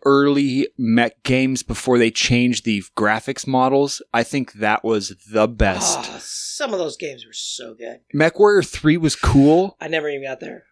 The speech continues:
Speaker 1: But MechWarrior Two
Speaker 2: Two was that.
Speaker 1: was the, dude, I, I,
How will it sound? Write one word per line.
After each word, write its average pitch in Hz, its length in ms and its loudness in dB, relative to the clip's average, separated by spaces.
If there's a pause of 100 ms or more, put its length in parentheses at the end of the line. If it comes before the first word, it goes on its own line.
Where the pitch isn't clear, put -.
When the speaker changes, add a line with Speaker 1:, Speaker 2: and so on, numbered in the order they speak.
(120)
Speaker 1:
But 143 180 4
MechWarrior 170 680 4
Two 147 380 4
Speaker 2:
Two 82 320 -8
was - 200 -20
that. - 200 -20
Speaker 1:
was 123 580 4 (1000)
the, 143 220 0 (140)
dude, 165 360 4 (580)
I, 202 420 0 (280)
I, 143 160 0